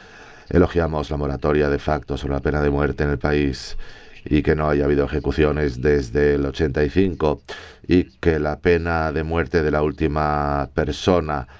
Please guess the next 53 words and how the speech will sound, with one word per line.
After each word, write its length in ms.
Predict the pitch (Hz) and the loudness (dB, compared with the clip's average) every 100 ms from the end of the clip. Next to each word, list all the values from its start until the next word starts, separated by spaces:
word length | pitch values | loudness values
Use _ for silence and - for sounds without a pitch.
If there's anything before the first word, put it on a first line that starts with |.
| - - - | -20 -20 -6
que 120 | - | 0
está 220 | 78 - 90 | 0 2 0
en 60 | |
el 100 | 78 | 0
calle-, 380 | 73 73 69 - | -2 -2 -4 -6
en 100 | 73 | -4
el, 280 | 76 76 73 | 0 0 0
eh, 260 | 71 69 67 62 - - - - - - - - - - - | 0 -2 -4 -8 -16 -20 -20 -20 -20 -20 -20 -20 -20 -12 0
corredor 340 | 90 82 87 | 2 2 0
de 60 | 80 | 0
la 100 | 73 | -4
muerte 380 | 76 - - - | -6 -2 -2 0
haya 340 | 76 76 73 | -2 -2 -2
sido, 560 | 67 - 76 69 76 - - - - - - - - - | -4 -2 0 2 2 0 -6 -16 -16 -18 -20 -20 -20 -8
eh, 460 | - 82 80 76 73 | -2 2 2 0 0
anulada 420 | - 90 80 80 78 | 0 2 2 2 0
en 80 | |
dos 160 | 73 71 | -4 -4
mil 120 | 78 | -4
quince 300 | 80 78 82 | -4 -2 -2
por 100 | 78 | -2
parte 200 | 78 71 | -2 0
del 80 | 82 | 0
Tribunal 280 | 78 80 76 | 0 -2 -2
Supremo. 400 | 82 90 80 71 | -2 0 -2 -2
También 380 | 82 85 101 101 | -4 2 2 4
elogiamos 360 | 80 85 78 | 0 -2 -2
al 120 | 78 | -4
país 260 | 82 78 73 | -2 -4 -4
por, 360 | - 87 85 - - - - | 0 2 0 -4 -14 -20 -8
eh, 520 | - 80 78 78 78 71 | 0 2 2 2 2 2
revisar 540 | 98 98 95 90 - | 2 2 2 0 -2
la 140 | 80 78 | -2 0
ley 240 | 80 78 | 0 -2
antos-, 400 | - 78 80 - - | -2 -2 -4 -4 -4
antisodomía 680 | 82 80 127 143 85 85 | -2 2 4 4 2 0
por 120 | - | 0
su 100 | - | -4
compromiso 440 | 92 - 95 95 92 | -4 0 0 0 0
en 60 | |
la 60 | 82 | 0
protección 380 | 85 95 87 87 | 0 -2 -2 0
de 80 | 98 | 0
refugiados 560 | - 80 87 76 73 | -2 -2 0 0 0
y 40 | 78 | -2
el 40 | |
compromiso 420 | 85 76 71 80 | -2 -2 0 0
para 120 | 73 69 | 0 0
mejorar 220 | 65 71 | 0 -2
el 20 | |
acceso 300 | 71 78 85 | 0 0 0
a 40 | |
la 180 | 80 78 | 0 -2